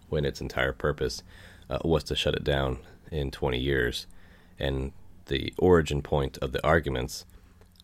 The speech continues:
uh, were that the southern states would not allow for any restrictions on the slave trade, uh,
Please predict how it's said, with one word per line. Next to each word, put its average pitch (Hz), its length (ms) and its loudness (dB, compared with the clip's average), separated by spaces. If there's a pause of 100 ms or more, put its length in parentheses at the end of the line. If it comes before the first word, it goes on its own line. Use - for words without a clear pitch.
uh, - 240 -4
were 80 200 4
that 67 400 0 (580)
the 73 100 0
southern 69 340 2
states - 420 -2 (260)
would 71 180 -2
not 62 320 -2
allow 60 500 -2 (120)
for - 420 -8
any 92 300 4 (380)
restrictions - 680 -4
on 67 100 -2
the - 60 -6
slave - 240 -4
trade, - 280 -2 (920)
uh, - 200 -4